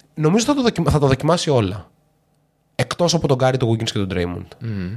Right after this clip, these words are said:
Speaker 1: Αυτό νομίζω ότι δεν τον παίρνει να το δοκιμάσει.
Speaker 2: Πολύ
Speaker 1: Αν ο
Speaker 2: κράτη.
Speaker 1: Clay έχει επιστρέψει σε υψηλό επίπεδο αμυντικά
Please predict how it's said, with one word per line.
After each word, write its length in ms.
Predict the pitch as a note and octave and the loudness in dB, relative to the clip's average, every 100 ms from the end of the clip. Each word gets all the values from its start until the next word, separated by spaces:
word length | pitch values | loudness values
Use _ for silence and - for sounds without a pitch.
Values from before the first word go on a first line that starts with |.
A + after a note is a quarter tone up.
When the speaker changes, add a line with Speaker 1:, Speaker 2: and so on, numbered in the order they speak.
| - | -4
Speaker 1:
Αυτό 300 | - - A#2 | -2 2 2
νομίζω 280 | A2+ A2 A2 | 2 0 -4
ότι 380 | A2 G#2 G2+ F#2+ | -4 -2 -2 0
δεν 160 | A#2 | 0
τον 120 | G#2+ G2 | 2 2
παίρνει 220 | G2 F#2+ | 2 0
να 60 | |
το 100 | E2 | -4
δοκιμάσει. 540 | F2+ - F2+ F#2 - - - - - - _ _ _ _ - | -8 -6 -6 -6 -8 -12 -18 -20 -20 -20 _ _ _ _ -8
Speaker 2:
Πολύ 200 | D3+ E3+ | -4 2
Speaker 1:
Αν 160 | - B3 | 4 4
ο 60 | |
Speaker 2:
κράτη. 140 | - E3 | 4 4
Speaker 1:
Clay 180 | G#3+ A3+ | 4 2
έχει 140 | - | 0
επιστρέψει 460 | G#3 - C3 D3 - | -4 0 2 2 2
σε 160 | C3 - | 2 0
υψηλό 420 | - - G2+ B2+ | 0 4 6 4
επίπεδο 300 | C3+ C#3 C#3 | 2 -2 0
αμυντικά 600 | G#2 F2+ - F2 F2 | 0 -2 0 0 -2